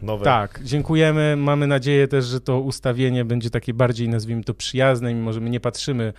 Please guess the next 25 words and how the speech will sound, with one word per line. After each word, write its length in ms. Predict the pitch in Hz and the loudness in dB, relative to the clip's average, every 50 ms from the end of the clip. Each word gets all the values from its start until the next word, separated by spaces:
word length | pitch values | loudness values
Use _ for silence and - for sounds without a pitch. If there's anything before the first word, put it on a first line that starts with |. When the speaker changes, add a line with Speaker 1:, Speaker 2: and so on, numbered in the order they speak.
| - - - - - - | -14 -20 -20 -20 -20 -20
Speaker 2:
w 120 | - - | -20 -10
kamerę, 480 | - - 120 117 123 120 120 127 151 156 | -4 -2 -2 0 2 2 4 4 2 2
to 120 | 143 - | 0 0
jednak, 380 | 127 127 123 127 127 123 113 113 | -2 -2 -2 -2 -2 -2 -2 -4
że 200 | 110 117 120 117 | -6 -6 -6 -6
ten 240 | - - 117 113 110 | -6 -6 -8 -8 -8
kontakt 520 | - - 131 127 117 - 117 110 110 104 | -6 -6 -6 -4 -2 -4 -4 -4 -4 -6
z 100 | 107 101 | -8 -4
nami 480 | 113 117 120 120 120 120 113 113 117 113 - - - - - - - | -2 -2 0 0 0 0 -2 -2 -4 -6 -10 -16 -20 -20 -20 -12 -6
jest 420 | 117 117 117 110 - - - - | -2 -2 -2 -2 -2 -6 -14 -12
taki, 480 | - - 110 107 - - - - 110 104 | -6 -4 -4 -4 -6 -8 -8 -8 -6 -4
nazwijmy 520 | 101 101 98 95 101 104 107 107 107 104 | -4 -4 -4 -4 -4 -4 -4 -2 -2 -4
to, 400 | 101 - - 104 101 101 101 101 95 | -6 -6 -6 -4 -2 -2 -2 -4 -4
lepszy, 500 | 92 113 107 113 113 - - - - 110 | -4 -2 0 0 -2 -2 -4 -8 -8 -8
przyjemniejszy, 600 | - - - - 110 101 104 107 110 113 113 - - 107 | -8 -8 -8 -6 -4 -4 -2 -2 -2 -2 -2 -4 -6 -10
tylko 180 | 101 - 117 | -10 -8 -8
ten, 340 | 110 110 110 104 98 107 101 - - - - | -6 -6 -6 -8 -10 -12 -16 -20 -20 -20 -16
komputery 500 | - - 113 107 - 117 - 120 107 107 | -14 -12 -12 -10 -10 -8 -6 -6 -4 -4
nam 200 | 95 95 95 95 | -6 -8 -10 -10
tutaj 200 | - - 107 98 | -10 -12 -12 -12
takie 280 | - - 98 - 101 98 | -10 -12 -12 -10 -10 -10
wielkie 420 | 104 107 104 98 98 - 107 98 | -8 -6 -6 -8 -8 -8 -8 -8
zasłaniają 600 | 98 101 - - 107 101 110 131 143 156 151 143 | -8 -8 -8 -8 -6 -6 -4 -4 -2 -2 -4 -4
trochę, 360 | 139 151 151 139 - 170 175 | -4 -6 -6 -6 -6 -8 -8
ale 540 | - - 233 214 208 196 185 170 147 120 110 | -8 -10 -8 -8 -6 -6 -4 -2 -2 -2 -4